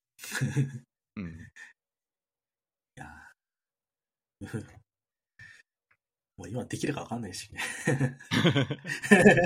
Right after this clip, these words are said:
Speaker 2: あ、そうね。<laughs> 最近サボってるからね、めちゃくちゃ。
Speaker 1: そう、サボってるから。
Speaker 2: うん。
Speaker 1: 確かに。ちょっと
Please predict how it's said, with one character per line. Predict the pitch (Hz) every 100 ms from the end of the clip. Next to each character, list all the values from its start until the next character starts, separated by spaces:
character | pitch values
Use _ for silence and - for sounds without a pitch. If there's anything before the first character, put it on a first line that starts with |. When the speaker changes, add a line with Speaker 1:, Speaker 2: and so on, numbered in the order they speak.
| 160
Speaker 2:
あ、 | - -
そ | 104
う |
ね。 | 85 85 -
<laughs> | - 131 160 - - _ _ _ _ _ _
最 | - 127
近 | 139
サ | 123
ボ | 120
っ | 139
て | 104
る |
か | -
ら | 98
ね、 | 110 _
め | -
ち | -
ゃ |
く | -
ち | -
ゃ。 | - _ _ _ _ _ _ - -
Speaker 1:
そ | - - 87 82
う、 | -
サ | -
ボ | 98
っ | 107
て | 101
る | -
か | -
ら。 | - _ _ _ _ _ _ _
Speaker 2:
う | -
ん。 | 85 98 - _ _ _ _ _ -
Speaker 1:
確 | -
か | -
に。 | 139 _ _ _ _ _ _ _ _ _ _ _ -
ち |
ょ | - -
っ |
と | -